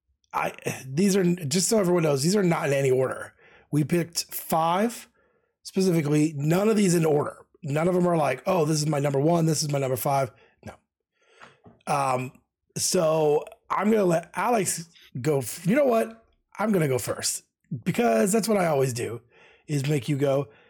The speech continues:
So, but I'm scared that you have some of these on there. So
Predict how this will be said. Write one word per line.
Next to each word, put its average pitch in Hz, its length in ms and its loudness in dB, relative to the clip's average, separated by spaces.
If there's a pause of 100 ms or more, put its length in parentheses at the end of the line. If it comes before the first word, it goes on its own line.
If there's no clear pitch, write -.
(500)
So, 170 520 0 (440)
but 208 300 0
I'm 147 180 -4
scared 180 400 0
that 170 60 2
you 160 120 2
have 151 120 0
some 156 140 -2
of 143 60 -2
these 139 180 -2
on 135 160 0
there. 165 300 0 (100)
So 139 420 0